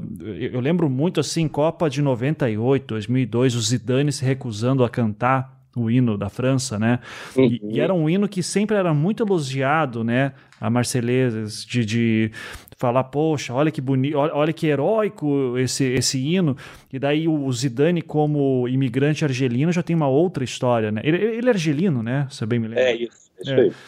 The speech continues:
Speaker 1: Ali acho que foi o primeiro momento da minha vida que eu disse, "Caramba, né? Existe um" existe uma luta atrás dos hinos nesse sentido.
Speaker 2: Claro.
Speaker 1: E daí eu queria,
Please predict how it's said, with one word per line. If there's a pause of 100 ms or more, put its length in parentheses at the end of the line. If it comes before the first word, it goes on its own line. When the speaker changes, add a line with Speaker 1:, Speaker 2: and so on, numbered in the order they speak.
Speaker 1:
Ali
acho
que
foi
o
primeiro
momento
da
minha
vida
que
eu
disse,
"Caramba,
né?
Existe
um" (420)
existe
uma
luta
atrás
dos
hinos
nesse
sentido. (120)
Speaker 2:
Claro. (220)
Speaker 1:
E
daí
eu
queria,